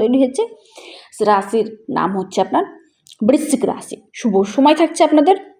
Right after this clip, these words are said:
দুপুরবেলা দুটো পঞ্চান্ন মিনিট থেকে শুরু করে, দুপুর দুটো পঞ্চান্ন মিনিট থেকে শুরু করে তিনটা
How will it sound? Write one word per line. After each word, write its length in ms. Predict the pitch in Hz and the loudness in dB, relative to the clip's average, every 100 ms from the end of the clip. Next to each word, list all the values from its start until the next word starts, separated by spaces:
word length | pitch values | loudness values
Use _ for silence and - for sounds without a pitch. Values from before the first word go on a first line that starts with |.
| _ _ _ _ _ _ _ _ - 214 | _ _ _ _ _ _ _ _ -2 2
দুপুরবেলা 520 | 247 359 349 208 180 - - - - - 202 185 | 4 4 4 4 2 -4 -12 -20 -20 -8 0 2
দুটো 240 | 277 294 185 - - _ _ _ _ | 4 4 4 -2 -14 _ _ _ _
পঞ্চান্ন 460 | 254 247 285 392 381 | 4 4 4 4 6
মিনিট 260 | 381 359 - | 6 4 2
থেকে 180 | 349 | 2
শুরু 260 | - 339 285 | 4 4 6
করে, 180 | 185 151 | 4 2
দুপুর 280 | 208 294 240 | 0 0 2
দুটো 180 | 254 | 2
পঞ্চান্ন 460 | 285 202 214 302 320 | 4 2 4 6 8
মিনিট 340 | 320 311 320 | 8 6 2
থেকে 160 | - 311 | -2 -2
শুরু 340 | 302 330 320 | 2 4 4
করে 440 | - 185 123 - - _ _ _ - _ _ | 4 2 2 -2 -8 _ _ _ -20 _ _
তিনটা 500 | 311 320 330 262 - | 6 8 8 4 0